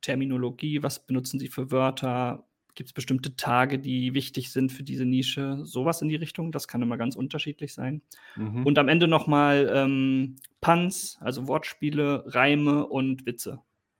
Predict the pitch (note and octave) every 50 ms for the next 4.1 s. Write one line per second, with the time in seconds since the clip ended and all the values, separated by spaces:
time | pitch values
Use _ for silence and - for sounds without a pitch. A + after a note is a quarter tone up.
0 | _ _ _ - - F#2 F2+ F#2 G2 F#2 G2 G#2 A#2 B2 - - - - _ _
1 | - - A#2 G2+ F#2+ - F2+ G#2 D3 - - - - - G2+ C3 C3 C3 B2+ C3
2 | C3 - B2+ C#3 C#3+ C#3+ B2+ B2+ - C3+ C3 - D3 C#3+ D3 D3+ C#3 C#3 - C3
3 | A#2+ A2+ A2 A2+ B2+ A#2 A2 A2+ - D3 C3 B2+ C3 B2+ C#3+ C3+ - D3 C#3+ C#3
4 | C3